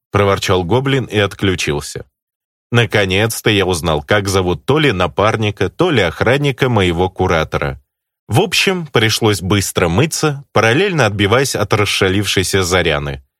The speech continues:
Шитый ею костюм был обкатан ещё вчера. Ботинки мы купили вечером, чтобы она могла выгулять нового кавалера перед друзьями, так сказать, во всей красе.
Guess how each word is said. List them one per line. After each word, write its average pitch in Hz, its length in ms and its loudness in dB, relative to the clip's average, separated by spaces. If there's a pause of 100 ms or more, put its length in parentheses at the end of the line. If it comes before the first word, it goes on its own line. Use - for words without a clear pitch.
(200)
Шитый 196 360 0
ею 117 300 2
костюм 151 500 -2
был 107 220 2
обкатан 131 600 0
ещё 98 380 0
вчера. - 500 -2 (480)
Ботинки 165 500 0
мы 110 180 4
купили 87 380 0
вечером, 113 600 0 (180)
чтобы 95 460 0
она 90 180 0
могла 87 340 0
выгулять 90 540 -2
нового 82 420 0
кавалера 120 600 0
перед 101 300 -2
друзьями, 98 560 0
так - 200 -4
сказать, 104 500 -2
во 98 200 0
всей 95 320 -2
красе. - 540 -4